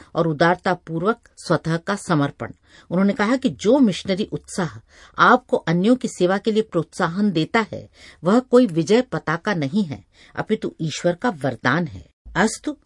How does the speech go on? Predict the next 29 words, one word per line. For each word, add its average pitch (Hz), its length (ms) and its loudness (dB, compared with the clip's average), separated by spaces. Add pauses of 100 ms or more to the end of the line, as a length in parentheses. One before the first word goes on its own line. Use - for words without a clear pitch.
(160)
कैथलिक 190 540 0
एक्शन 180 380 0
समुदाय 170 480 2
के - 120 -2
सदस्य 156 460 0
इस - 340 -6
परिपक्व 202 480 -2
वरदान 156 420 0
को 208 140 -2
ग्रहण 151 340 -4
कर 135 220 -4 (280)
अपने 202 280 -2
अपने 240 240 0
स्थानीय 190 440 -2
समुदायों 165 560 -2
के 185 140 -4
बीच 147 320 -6 (300)
भाईचारे 202 560 0
को 196 140 -2
बढ़ाकर 156 600 -4 (320)
उनकी 185 320 -2
सेवा 160 340 0
करें 110 300 -8 (340)
तथा 165 240 -6
जिम्मेदारी 170 600 -2
के 185 120 -6
साथ 220 380 -4 (300)
उनके 247 320 4
बीच 143 340 -4